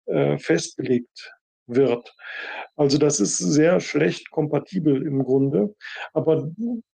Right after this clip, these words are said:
was mir sehr gut, äh, gefällt, ist, dass wir eben aufgrund der Länge unserer Romanreihe auch die Möglichkeit haben,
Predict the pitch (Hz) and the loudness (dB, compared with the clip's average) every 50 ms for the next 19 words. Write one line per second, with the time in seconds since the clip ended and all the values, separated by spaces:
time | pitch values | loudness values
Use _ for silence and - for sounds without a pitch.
0 | _ _ _ _ _ - 170 160 - - 175 165 147 139 165 175 175 170 175 185 | _ _ _ _ _ 0 0 0 2 2 2 4 4 6 4 4 4 2 0 0
1 | 170 - - - - 165 160 165 - 165 165 170 170 - - 175 175 156 180 160 | 0 -2 -4 -6 -4 0 2 2 4 4 4 4 2 0 -2 -6 -6 -4 -4 -2
2 | - - 151 156 180 220 220 - 214 - - - 175 160 - - 170 - - 175 | 0 2 2 4 4 2 2 0 -4 -4 -2 -2 -2 -2 -2 -2 -2 0 2 2
3 | 160 151 160 160 185 180 156 - - - 165 165 165 165 156 147 139 139 143 180 | 4 4 4 2 2 2 0 -2 -2 0 2 2 2 2 2 2 4 4 4 4
4 | 214 220 196 185 180 165 160 160 165 156 139 127 135 139 139 143 165 208 233 220 | 4 4 4 4 4 4 2 2 2 2 2 2 2 2 2 2 2 2 4 2
5 | 202 - 143 139 135 135 - - - 160 - - 160 143 143 160 170 170 - 185 | 2 2 4 4 4 4 4 2 0 -2 -2 -2 -2 2 2 2 2 2 -2 -10
6 | - - - 165 175 - 147 156 165 170 165 180 180 175 | -8 -2 0 0 0 2 2 2 2 2 2 2 0 -2